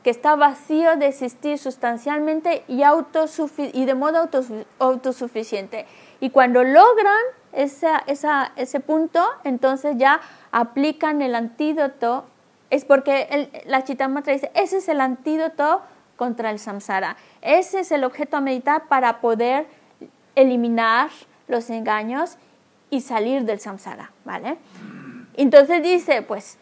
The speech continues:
si el objeto de contemplar es el mismo en los oyentes y realizadores solitarios, pues, ¿qué diferencia hay? Pues la diferencia está en méritos. Uno tiene que, los oyentes acumulan menos méritos que los realizadores solitarios más méritos.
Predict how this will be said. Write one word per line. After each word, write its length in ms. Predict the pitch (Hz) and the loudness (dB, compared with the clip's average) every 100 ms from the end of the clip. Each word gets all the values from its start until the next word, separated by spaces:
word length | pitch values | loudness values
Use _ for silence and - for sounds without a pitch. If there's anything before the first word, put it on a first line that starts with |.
| _ | _
si 220 | - - 262 | -18 0 4
el 140 | 233 | 6
objeto 500 | 226 - 330 339 370 | 4 4 0 4 2
de 120 | 349 | 2
contemplar 580 | 339 302 311 285 285 277 | 0 0 0 0 2 4
es 180 | 277 277 | 2 0
el 100 | 285 | -2
mismo 440 | 285 302 302 233 | 0 -2 -4 -4
en 80 | 190 | -4
los 180 | 214 226 | -4 -2
oyentes 680 | 285 294 320 311 262 185 - | -2 2 0 0 -2 -2 -2
y 100 | 247 | -8
realizadores 680 | 226 214 202 220 208 247 277 | -4 -4 -4 -8 -4 -2 -2
solitarios, 480 | 277 269 269 269 311 | -2 -6 -4 -4 -4
pues, 180 | 302 226 | -6 -6
¿qué 120 | - | -2
diferencia 600 | 247 247 240 247 247 294 392 | -4 -4 -6 -6 -4 -2 0
hay? 100 | 392 - - - | 0 -4 -20 -2
Pues 100 | 254 | 2
la 80 | 240 | 2
diferencia 460 | 240 254 269 285 | 2 -4 -4 -4
está 200 | 311 - 330 - | -6 -2 -4 -2
en 180 | 254 233 | -2 -2
méritos. 640 | 226 208 - - - - _ _ _ _ _ _ _ - | -4 -8 -14 -20 -20 -20 _ _ _ _ _ _ _ -4
Uno 300 | 277 302 302 | 0 4 2
tiene 280 | 302 285 254 | 2 -2 -4
que, 180 | - 254 | -4 -4
los 200 | 240 240 | -2 -2
oyentes 460 | 247 294 294 233 | -2 -4 -6 -8
acumulan 680 | 196 226 226 247 269 285 277 208 | -8 -8 -6 -2 -2 -2 -6 -8
menos 440 | 254 277 294 302 | -2 -2 0 -2
méritos 500 | 294 294 311 349 381 | -2 -4 0 0 0
que 140 | - 269 | -2 -2
los 160 | 226 | -2
realizadores 580 | 220 208 208 220 233 247 | -2 -4 -2 -4 -2 -2
solitarios 540 | 247 233 220 262 311 302 | -2 -6 -4 -2 -2 0
más 240 | 254 214 | 0 -2
méritos. 560 | 214 185 233 127 - | -8 -8 -10 -14 -20